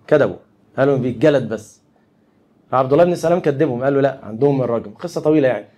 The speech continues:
وفي الآخر لما لقى إن الرجم زي الرجم، فراح حكم عليهم بالإيه؟ بالرجم عليه الصلاة والسلام. لكن هنا بتقول إيه؟ لو حصل بقى اشتجار، حصل شجار بين المؤمنين واليهود، حصل مفسدة كبيرة، حصل قتل، حصل، آه، اعتداء على أموال عامة،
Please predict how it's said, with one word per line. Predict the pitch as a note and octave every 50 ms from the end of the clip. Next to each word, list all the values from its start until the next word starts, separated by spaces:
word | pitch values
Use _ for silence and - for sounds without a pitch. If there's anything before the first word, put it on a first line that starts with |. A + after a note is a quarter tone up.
| _ _ _ _ -
وفي | B2+ D3+
الآخر | E3+ F3+ F#3+ - F3+
لما | D#3+ D3 D3+ C#3+ C#3+ C#3+
لقى | C3+ D#3+ E3 D#3
إن | D3+ C#3+
الرجم | C#3 C#3 C#3 D#3 D3+ C#3 C3+
زي | A#2+ C#3+ D3
الرجم، | C#3+ C3 D3 D3+ C#3 C3+
فراح | B2+ C3+ C3 -
حكم | - - C3 D3 C3+
عليهم | A#2+ A#2 B2+ B2+
بالإيه؟ | A#2+ A2+ A2+ A2+ A2+ _ _ _ _ _ _ _ _ _ -
بالرجم | G#2 A#2 B2 B2 C#3 C#3+ C3+ B2
عليه | A2 A2+ B2 B2
الصلاة | A#2 - G#2+ A2 A2 G#2
والسلام. | G2+ - - D#2+ C2+ B1 _ _ _ _ _ _ _ _ _ _ _ _ _ -
لكن | C#3+ C#3 C#3 C#3+
هنا | F3 G3+ A3+
بتقول | G3 F3 E3+ F#3 F#3+ F#3
إيه؟ | E3+ E3+ D#3+
لو | C#3 B2
حصل | - - G3 G3+ F3 D#3
بقى | D#3+ F#3+
اشتجار، | F3 - - - C#3+ C3+ D#3+ G3 G3 D3+ A2+ -
حصل | - - D3 D3+ D3+ B2+
شجار | - - - D3 F3+ F3
بين | D#3+ F3 F3
المؤمنين | D#3+ D#3 C#3 C#3 D#3+ F3 E3+
واليهود، | D#3 D3 C#3+ D3 C#3 A#2 - - _ _ _ _ _ _ _ _ _ _
حصل | - D#3+ E3 E3+ F3+ E3+ D#3+
مفسدة | D3+ D#3 - - E3+ E3+ E3+
كبيرة، | D3+ C3+ C#3+ D#3+ D3+ B2 A2+
حصل | - E3 E3+ E3+ F3 D3+
قتل، | - - E3 E3 - A#2+
حصل، | A#2 - F3 E3+ F#3 F3 E3 D#3+ D#3
آه، | D#3 D3+ D#3 D#3 D3+ D3+ D3+ D3
اعتداء | C#3+ D3+ D3 D3+ D#3 F3+ E3+
على | E3+ E3+ E3
أموال | D3+ D#3 E3 E3
عامة، | D#3+ E3 E3 D#3 C3 G#2+